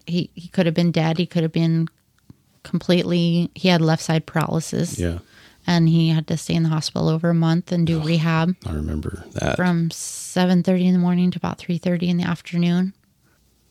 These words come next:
Speaker 1: One day he just said, "I'm done. Like, I'm, I'm done. I quit. I'm, I wanna go home." And I literally, I went every day. Every day after work, I would go see him.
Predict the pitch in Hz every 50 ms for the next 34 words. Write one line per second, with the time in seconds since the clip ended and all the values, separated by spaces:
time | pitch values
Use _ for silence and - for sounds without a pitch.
0 | _ _ - 175 185 185 185 175 180 180 175 165 175 175 170 165 - 170 - -
1 | - 180 175 175 170 165 160 175 180 175 175 170 175 165 - - - - - -
2 | - 185 175 175 175 165 - _ - - - 175 170 170 170 165 165 - _ _
3 | _ - _ - 185 180 175 175 175 175 175 170 170 165 - - 180 175 175 180
4 | 165 160 - - - 160 165 170 170 165 170 170 165 175 175 175 175 170 170 165
5 | - _ _ 214 208 - _ _ - - 175 175 170 160 180 180 170 - - -
6 | - - - - - - _ _ _ _ _ _ - 165 160 165 165 160 160 165
7 | 165 170 170 170 170 165 - - - 175 175 180 190 180 - 180 165 170 160 147
8 | 160 160 165 156 160 - - _ _ _ _ _ _ - 190 190 185 196 180 185
9 | 180 170 - - 170 160 160 - - - - - - - - _ - 175 170 165
10 | 160 165 165 165 165 160 - _ _ _ _ _ _ _ _ _ _ _ _ _
11 | _ _ _ _ - 185 175 160 - - 175 165 156 156 165 165 160 165 160